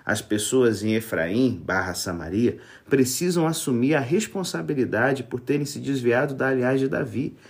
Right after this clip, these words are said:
a quem Deus escolheu para reinar sobre Israel. Talvez a ideia por trás da expressão aliança de sal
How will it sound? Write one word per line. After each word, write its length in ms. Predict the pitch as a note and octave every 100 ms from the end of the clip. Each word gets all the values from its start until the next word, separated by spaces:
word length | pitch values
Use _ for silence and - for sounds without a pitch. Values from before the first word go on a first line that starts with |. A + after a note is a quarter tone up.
| - -
a 120 | C#3+
quem 240 | C#3 F3
Deus 300 | E3+ E3+ A#3
escolheu 400 | F#3+ F3 D3 C3+
para 220 | D#3 C#3 C#3
reinar 400 | C#3 A#2+ A#2+ B2+
sobre 260 | B2+ A2+
Israel. 320 | G#2 F2+ D2+ - _ _ _ _ _ -
Talvez 440 | F#2+ F#2 B2 A#2+
a 60 | G2
ideia 240 | F#2+ G#2+
por 200 | G#2+ -
trás 460 | - F#2+ G#2+ G#2+ F2
da 120 | F2+
expressão 560 | - - C2 - F#2
aliança 580 | F#2 F2+ G2 A#2+ A2+ F2+
de 100 | D#2
sal 440 | - - G2+ G#2+